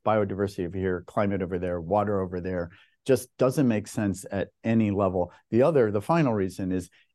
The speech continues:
if you sit around waiting for the next international treaty to come out on one of these areas or the next S E C disclosure rule to come out in one of these areas, you are not going to be making progress or, you know, or even seizing, seizing business opportunities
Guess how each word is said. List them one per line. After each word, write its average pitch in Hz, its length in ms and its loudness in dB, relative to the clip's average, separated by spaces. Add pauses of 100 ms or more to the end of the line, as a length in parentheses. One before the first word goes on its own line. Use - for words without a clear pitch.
(100)
if 165 240 2
you 139 120 2
sit 180 280 0
around 147 400 2
waiting 117 440 2
for - 140 -8
the 101 160 -2
next 110 420 -2
international 107 760 -2
treaty 104 340 -2
to 92 100 -10
come 92 220 -6
out 98 320 0
on 90 140 -4
one 90 160 -2
of 85 100 -8
these 85 180 -6
areas 87 400 -6
or 92 120 -4
the 95 100 -2
next 110 540 -4 (300)
S 117 200 -2
E 113 80 -2
C 101 240 -4
disclosure 98 560 0
rule 87 240 -4
to 85 100 -12
come 95 220 -4
out 110 160 0
in 95 80 -6
one 85 160 -4
of 85 80 -6
these 80 180 -8
areas, 90 380 -2 (340)
you 156 220 4
are 120 80 2
not 104 240 0
going 101 220 -2
to 95 80 -10
be 95 160 -2
making 92 400 -4
progress 151 640 -2 (100)
or, 82 380 0 (160)
you 98 80 -2
know, 82 320 -2
or 107 120 2
even 123 200 0
seizing, 107 360 -4
seizing 92 380 -2
business 131 320 -2
opportunities 90 640 -4